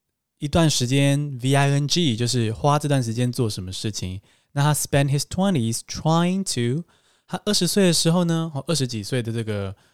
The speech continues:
时期，都是在到处旅游，去满足他的 wanderlust，他的旅游欲。那他就在这段期间呢，visiting，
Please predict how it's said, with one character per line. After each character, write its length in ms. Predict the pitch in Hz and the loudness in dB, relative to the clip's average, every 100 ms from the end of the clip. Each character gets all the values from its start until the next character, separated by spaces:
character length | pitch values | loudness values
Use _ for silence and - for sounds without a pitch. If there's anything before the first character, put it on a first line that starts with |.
| _ | _
时 240 | - 139 | -2 -2
期， 360 | 160 143 139 147 - _ | 0 0 0 -2 -10 _
都 120 | 175 | 0
是 220 | 180 190 | 2 4
在 220 | 180 175 160 | 4 4 4
到 200 | 202 180 | 4 2
处 220 | 156 185 | 2 0
旅 160 | 123 | 2
游， 220 | 113 110 117 | 2 2 2
去 180 | 180 | 0
满 320 | 156 143 120 110 | 2 2 2 0
足 220 | - 131 | -2 -2
他 160 | 160 | -2
的 100 | 175 | 0
wanderlust， 1080 | 135 110 117 135 151 127 101 95 90 95 - - _ _ _ | 0 0 0 0 0 -2 -4 -6 -8 -10 -12 -12 _ _ _
他 120 | - | -8
的 100 | 117 | -4
旅 200 | 104 98 | -4 -4
游 260 | 95 95 - | -4 -6 -4
欲。 340 | 165 147 104 _ _ _ _ _ _ | 0 0 0 _ _ _ _ _ _
那 180 | 156 165 - _ | -4 -4 -6 _
他 200 | - 175 | -2 0
就 240 | 170 190 165 _ _ - | 2 2 0 _ _ 0
在 180 | 202 | 2
这 160 | 175 185 | 2 2
段 180 | 185 165 | 2 0
期 220 | - 131 | 0 -2
间 220 | 156 165 | 2 2
呢， 240 | 165 165 165 _ _ _ - | 4 2 -2 _ _ _ -8
visiting， 760 | 131 160 226 220 175 170 214 | 0 2 2 2 4 4 2